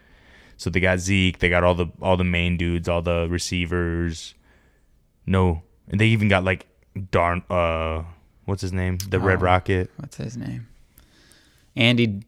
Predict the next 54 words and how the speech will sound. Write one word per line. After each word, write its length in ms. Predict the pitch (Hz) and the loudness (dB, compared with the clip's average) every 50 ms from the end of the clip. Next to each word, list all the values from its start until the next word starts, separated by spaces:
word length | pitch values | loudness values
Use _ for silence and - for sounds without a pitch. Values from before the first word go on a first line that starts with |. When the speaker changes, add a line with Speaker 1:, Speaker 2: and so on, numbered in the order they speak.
| _ _ | _ _
Speaker 2:
Dalton? 480 | - 131 120 120 - 139 139 160 175 160 - | 0 2 2 2 2 -2 -4 -4 -4 0 4
Speaker 1:
Dalton. 420 | 107 98 92 85 90 87 82 80 90 | 4 4 4 2 -2 -6 -6 -2 2
They 80 | 101 | 4
got 140 | 98 98 92 120 | 4 6 6 8
Speaker 2:
Oh, 60 | 131 | 8
Speaker 1:
Dalton 360 | 120 107 92 85 101 101 101 | 8 8 8 6 4 2 2
in 120 | 98 95 | 2 2
there. 240 | 95 95 95 95 95 | 2 4 4 4 6
They 160 | 107 110 120 | 8 10 10
got, 140 | 127 117 110 98 | 10 10 10 6
Speaker 2:
woof. 60 | 92 | 4
Speaker 1:
they 120 | 101 104 104 | 4 4 4
got, 160 | 104 95 - | 4 4 2
yeah, 240 | 101 92 85 82 92 92 | -2 -2 -2 -4 -6 -4
they 100 | 98 107 | -2 2
got, 180 | 107 113 110 110 | 2 2 2 4
like, 200 | 110 107 104 104 | 2 2 4 6
Speaker 2:
That's 160 | 117 117 117 | 8 8 8
Speaker 1:
numerous, 200 | 117 123 127 117 | 8 6 4 4
they 380 | 117 120 127 113 - 123 110 113 | 6 6 6 6 6 6 6 8
got, 180 | 123 143 120 | 10 10 10
Speaker 2:
disrespectful. 480 | 107 - - 147 139 117 160 180 156 - - | 8 8 8 8 8 10 10 8 6 4 2
Speaker 1:
<laughs> 420 | - 170 - - 180 160 131 - 175 | 0 -2 0 0 -2 0 2 2 2
they 60 | 131 | 6
got 160 | 120 143 135 | 8 8 6
a 40 | 127 | 8
couple 300 | - 131 135 120 131 127 | 8 6 6 8 6 4
quarterbacks 440 | - - 107 107 113 110 113 95 123 | 4 6 4 6 6 8 8 8 6
Speaker 2:
These 100 | 117 120 | 6 8
Speaker 1:
in 160 | 123 120 123 | 8 8 8
there. 100 | 131 139 | 8 8
Speaker 2:
nutchies. 920 | 147 165 160 - - - - - 139 - - - - 151 - 147 143 135 131 | 8 6 6 4 2 0 4 4 4 4 2 0 0 2 2 2 4 4 4
Speaker 1:
<laughs> 0 | |
These 180 | 139 143 127 | 4 4 4
nutchies. 720 | 135 120 113 113 120 120 - - 117 120 120 120 120 - - - - - - - - _ - | 2 2 2 4 2 2 2 2 4 4 4 4 2 -2 -8 -16 -20 -20 -20 -20 -20 _ -2
Um, 400 | 101 101 98 92 92 90 87 85 87 - - - 85 92 | 0 2 4 4 4 2 2 0 -2 -4 -4 -2 0 4
no, 720 | 98 101 101 101 101 104 107 107 104 104 104 104 98 90 - _ _ _ _ _ _ - - _ - | 6 8 8 10 10 10 10 8 8 8 8 6 4 2 -2 _ _ _ _ _ _ -20 -20 _ -6
uh, 280 | 87 90 90 90 90 | -4 0 0 2 2
no 200 | 87 90 95 98 | 2 2 2 2
Dak. 480 | 98 90 101 104 95 90 87 90 - - - - _ _ - | 4 4 6 6 6 4 2 -4 -14 -20 -20 -20 _ _ -8
And 160 | - 101 101 - | -6 -4 -2 2
so 340 | - 107 107 107 107 - - - | 4 4 6 6 4 2 -2 -4
you're 200 | 110 113 113 113 | -2 2 2 2
li-, 100 | 110 - - | 2 0 -2
you, 140 | 120 120 123 | -2 -2 0
you 200 | - - 131 131 | 0 2 2 4
may 100 | 135 127 | 6 6
be 100 | 120 113 | 4 4
thinking, 320 | 101 - 104 92 101 95 | 2 2 0 0 0 -2
"Yeah, 200 | 95 117 135 131 | 2 4 4 4
but 160 | 107 95 98 90 | 4 4 2 4
Dak 220 | 110 110 123 - | 6 4 6 6
got 200 | - 104 104 101 | 4 2 2 2
hurt." 420 | 104 117 131 113 98 - - _ | 4 4 6 6 4 2 0 _